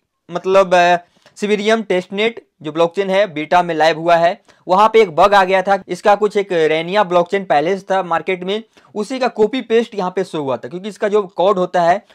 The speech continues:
वो मैच हो गया था। उसके लेके दोस्तों काफी सारे हलचल मचा था मार्केट में और शिबा इनू पैनिक माहौल में गया था, लेकिन बैकअप प्लान इनके डेवलपर के द्वारा क्विकली रिस्पॉन्स की वजह से मतलब बैकअप कर लिया and quickly दोस्तों अपडेट, इनके जो कोड मैच हुआ था ब्लॉकचेन से, रेनिया ब्लॉकचेन से,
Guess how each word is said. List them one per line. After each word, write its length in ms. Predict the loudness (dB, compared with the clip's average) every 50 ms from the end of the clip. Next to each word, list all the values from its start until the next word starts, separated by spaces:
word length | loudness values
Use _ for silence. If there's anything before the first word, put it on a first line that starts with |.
| _ _ _ _
वो 160 | 2 2 2 2
मैच 320 | 2 2 0 0 0 -2
हो 60 | -6 -6
गया 140 | -6 -6 -8
था। 140 | -6 -6 -8
उसके 260 | -8 -6 -2 0 2
लेके 220 | 2 2 2 2 2
दोस्तों 280 | 2 0 0 -4 -2
काफी 260 | 0 2 2 2 0
सारे 200 | 0 0 0 0
हलचल 400 | 0 -2 -2 -2 -2 -2 -2 -2
मचा 360 | -2 -4 -6 -6 -2 -2 -2 0
था 140 | -2 -4
मार्केट 400 | -4 -4 -4 -4 -2 -4 -4 -4
में 120 | -4 -4 -2
और 160 | 0 0 0
शिबा 240 | -2 -2 0 0 0
इनू 160 | 0 0 -4
पैनिक 380 | -4 _ -4 -2 -2 -2 -4 -4
माहौल 240 | -2 0 2 2 2
में 120 | 0 0 0
गया 160 | 0 -2 -2
था, 80 | -2
लेकिन 280 | -6 -6 -4 -6 -4 -2
बैकअप 360 | -2 -2 0 0 -2 -2 -2 -2
प्लान 280 | 0 0 0 -2 -4 -10 _ _ _ -10
इनके 220 | -8 -2 0 2
डेवलपर 340 | 2 2 2 2 0 0 -2
के 80 | -2 0
द्वारा 180 | 0 0 0 0
क्विकली 420 | -2 -6 -10 -8 -8 -8 -8 -6 -4
रिस्पॉन्स 380 | -6 -4 -2 -2 -2 -2 -2
की 80 | -6 -6
वजह 160 | -4 -4 -4
से 240 | -4 -4 -6 -6 -8 _ _ _ _ _ _ _ _ -2
मतलब 160 | -2 0 2
बैकअप 340 | 2 2 2 2 0 0 0
कर 120 | -4 -6
लिया 260 | -6 -6 -10 -12 -14 -14 _ _ -20 -20 _ 0
and 200 | 2 2 2 2
quickly 360 | -2 -6 -8 -8 -6 -6 -2 0
दोस्तों 260 | 0 0 2 2 0
अपडेट, 380 | 0 4 4 4 4 4 2 -4 _ -10
इनके 240 | -10 -4 -2 0 0
जो 100 | 0 0
कोड 320 | 0 2 2 4 4 2
मैच 280 | 2 2 0 0 0 0
हुआ 140 | 0 0 0
था 200 | 2 0 0 -2
ब्लॉकचेन 400 | 0 0 -2 -4 -4 -4 -8 -8
से, 140 | -6 -4 -4
रेनिया 240 | -4 -2 -2 -2 -2
ब्लॉकचेन 360 | 0 -2 -2 -2 -4 -6 -6
से, 200 | -8 -10 -12